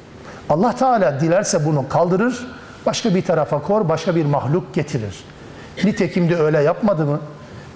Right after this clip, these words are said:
Nerede burada yirmi sene önce, elli sene önce, hele yüz sene önce hüküm sürenler, "Buraların mülkü benden sorulur." diyenler, efelik yapanlar, ölmeyecekmiş gibi plan yapanlar neredeydi?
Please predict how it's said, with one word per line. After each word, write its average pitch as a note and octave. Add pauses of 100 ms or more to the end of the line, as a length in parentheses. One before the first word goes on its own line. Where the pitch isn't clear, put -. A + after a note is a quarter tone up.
Nerede F3+
burada E3+ (640)
yirmi F3
sene D#3+
önce, D3+ (440)
elli E3+
sene D#3+
önce, D3 (220)
hele C4+
yüz F3
sene E3+
önce D#3+
hüküm D#3+
sürenler, D3 (640)
"Buraların E3
mülkü D#3
benden D#3+
sorulur." E3+
diyenler, D#3+ (640)
efelik D3
yapanlar, D#3+ (580)
ölmeyecekmiş F3
gibi E3+
plan E3
yapanlar D#3+
neredeydi? G3